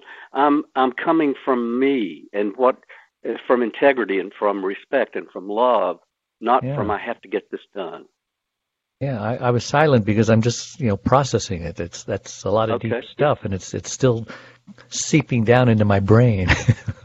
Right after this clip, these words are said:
Speaker 1: <laughs>
Speaker 2: So, uh, what's
Speaker 1: I
Speaker 2: the difference in a chilled worker and a workaholic?
Speaker 1: Well, a workaholic is someone who's on the ski slopes dreaming about being back in the office.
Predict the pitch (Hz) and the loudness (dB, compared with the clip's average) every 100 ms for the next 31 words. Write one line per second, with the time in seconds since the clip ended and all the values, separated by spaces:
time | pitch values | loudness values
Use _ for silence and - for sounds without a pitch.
0 | - 123 - 127 127 113 - - - - | -12 -8 -4 -2 0 -2 -4 -8 -12 -20
1 | - - - - - - _ _ _ _ | -20 -18 -18 -16 -14 -14 _ _ _ _
2 | - - 123 120 - 110 113 123 196 123 | -4 4 6 6 4 6 6 8 6 6
3 | 175 175 196 160 180 160 147 - - 160 | 4 6 6 4 4 6 6 4 8 10
4 | 170 165 151 - _ 143 131 147 - 147 | 10 8 0 -10 _ 2 6 6 6 4
5 | 151 - _ - 123 131 131 123 117 196 | 4 0 _ -2 2 4 4 4 2 4
6 | 247 175 - - _ _ _ _ _ _ | 4 4 0 -16 _ _ _ _ _ _
7 | _ _ - - _ 135 139 208 254 _ | _ _ -20 -20 _ 2 4 4 2 _
8 | _ _ _ - 127 170 165 120 165 208 | _ _ _ -6 2 2 2 2 6 6
9 | 139 - - 107 104 - _ _ _ 143 | 2 -2 -2 -2 -4 -14 _ _ _ 0
10 | 135 127 120 117 107 117 113 101 - - | 2 0 -2 -4 -2 0 -2 -4 -8 -6
11 | 160 - - 98 90 _ _ _ _ _ | -6 -6 -4 -4 -4 _ _ _ _ _
12 | _ 107 127 131 113 104 107 98 98 101 | _ -2 2 2 0 0 0 0 -2 -6
13 | 95 101 98 95 90 98 120 143 - | -4 -4 -4 -8 -6 0 0 0 -10